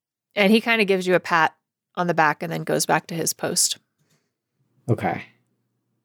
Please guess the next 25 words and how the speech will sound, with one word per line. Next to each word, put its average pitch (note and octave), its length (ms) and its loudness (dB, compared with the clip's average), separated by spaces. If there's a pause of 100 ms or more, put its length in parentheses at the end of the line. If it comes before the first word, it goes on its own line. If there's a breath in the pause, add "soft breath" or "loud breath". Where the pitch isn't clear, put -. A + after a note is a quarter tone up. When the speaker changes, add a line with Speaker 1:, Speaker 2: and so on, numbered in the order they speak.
(640)
Speaker 2:
Yeah, G#2+ 340 0
I C3 80 4
mean, C#3+ 200 8
Ira C3 340 8
thinks - 640 2 (2250 loud breath)
it A#2 160 4
is B2 200 6
worth G#2 280 6
it. G#2 200 -2 (640)
I, G#2+ 420 0 (920)
I A#2+ 120 -2
need A#2+ 400 2
to - 100 -2
get G2 420 0
the G#2 120 -4
essence G2+ 360 -4
of F#2+ 160 -10
Malos F2+ 380 -8
back, - 420 -8 (1300)
whether G#2 280 0 (580)
it - 120 -18
kills C3 300 6
me A#2+ 100 6
or A2 100 6
not. F#2+ 320 -2